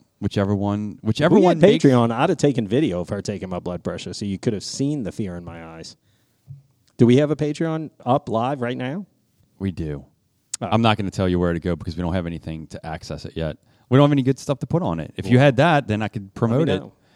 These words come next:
Speaker 1: and we could do it. All right.
Speaker 2: I'm
Speaker 1: Well,
Speaker 2: happy to have everybody
Speaker 1: maybe
Speaker 2: empathize with me.
Speaker 1: What about live stream it? Could we
Speaker 2: Live
Speaker 1: live
Speaker 2: stream?
Speaker 1: stream your
Speaker 2: I don't know if she'd be on board with that.
Speaker 1: Probably not.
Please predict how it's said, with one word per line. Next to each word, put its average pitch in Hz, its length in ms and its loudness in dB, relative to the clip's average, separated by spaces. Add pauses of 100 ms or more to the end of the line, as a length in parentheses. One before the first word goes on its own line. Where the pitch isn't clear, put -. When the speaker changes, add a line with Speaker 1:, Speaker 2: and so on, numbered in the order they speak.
(260)
Speaker 1:
and 95 140 -2
we 95 60 4
could 101 140 -2
do 131 180 2
it. 73 180 -4
All 123 80 -6
right. 139 260 0
Speaker 2:
I'm 92 140 -10
Speaker 1:
Well, 113 160 -2
Speaker 2:
happy 110 220 -4
to 107 280 -2
have 104 220 -6
everybody 110 340 4
Speaker 1:
maybe 147 160 8
Speaker 2:
empathize 90 400 -10
with 85 200 -10
me. - 60 -10
Speaker 1:
What 131 100 0
about 151 180 4
live 117 280 0
stream 76 300 -6
it? - 100 -12 (1300)
Could - 100 -4
we 110 80 6
Speaker 2:
Live 95 100 0
Speaker 1:
live 90 260 2
Speaker 2:
stream? - 80 -14
Speaker 1:
stream 101 260 -2
your 90 320 -2 (1000)
Speaker 2:
I 113 80 -8
don't 127 100 -4
know 87 100 -8
if - 80 -12
she'd 131 220 -4
be 85 100 -8
on 80 140 -16
board 80 200 -10
with 80 120 -12
that. 85 140 -12
Speaker 1:
Probably 92 220 4
not. 78 280 -6